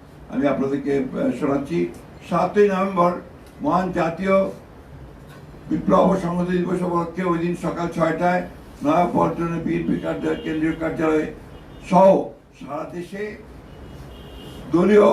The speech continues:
কার্যালয়গুলোতে দলীয় পতাকা উত্তোলন করা হবে। দুই নম্বরে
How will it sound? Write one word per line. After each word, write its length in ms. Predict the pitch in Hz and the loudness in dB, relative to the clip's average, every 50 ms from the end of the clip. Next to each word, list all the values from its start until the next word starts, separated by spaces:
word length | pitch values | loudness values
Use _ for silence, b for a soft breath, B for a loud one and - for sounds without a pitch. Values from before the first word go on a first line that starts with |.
| - - - - - - | 4 0 -4 -10 -14 -10
কার্যালয়গুলোতে 920 | 156 156 165 156 - 175 175 165 160 - - 165 165 160 151 151 139 143 | -6 -6 -6 -4 -4 -4 -2 -2 -2 -2 -4 -4 -6 -6 -8 -8 -6 -4
দলীয় 220 | 165 151 156 156 151 - - | -2 0 0 0 0 0 -2
পতাকা 300 | - 139 139 143 127 135 | -2 -2 -2 -4 -4 -4
উত্তোলন 360 | 131 123 - - 120 110 107 107 - | -4 -4 -2 0 2 2 2 0 -2
করা 100 | 95 - | -6 -6
হবে। 280 | - - - - - - - - - - - - - - - - - - - - - - - - - - - - - - - - - - - | -6 -10 -12 -14 -16 -16 -18 -18 -20 -20 -20 -20 -20 -20 -18 -18 -20 -20 -20 -20 -20 -20 -20 -18 -18 -18 -18 -16 -16 -16 -16 -14 -12 -4 0
দুই 120 | 156 175 | 2 2
নম্বরে 500 | 185 185 185 185 190 190 190 196 202 - | 2 2 4 4 4 4 4 0 -2 -4